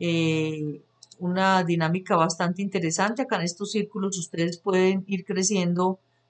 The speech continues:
eh, de alguna manera, pues, todo lo que desde matemática podríamos desarrollar.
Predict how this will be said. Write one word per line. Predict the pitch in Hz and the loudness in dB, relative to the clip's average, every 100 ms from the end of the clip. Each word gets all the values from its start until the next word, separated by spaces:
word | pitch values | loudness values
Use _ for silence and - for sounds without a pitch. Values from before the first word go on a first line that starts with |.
| - | -6
eh, | 160 156 | -4 0
de | 170 | 0
alguna | 165 165 | 2 2
manera, | 190 180 156 160 170 | 2 2 2 0 0
pues, | 190 175 175 - | 0 0 -2 -2
todo | 190 180 185 | 2 4 4
lo | 190 | 0
que | - 170 156 151 _ _ 160 | -2 -2 -2 -4 _ _ -14
desde | 165 170 | -4 0
matemática | 165 160 170 165 156 175 - 180 | 2 2 2 2 0 -2 -6 -4
podríamos | 170 160 160 160 180 190 | 0 0 2 0 0 -2
desarrollar. | 165 160 165 151 151 165 160 240 | -2 0 0 0 -2 2 2 0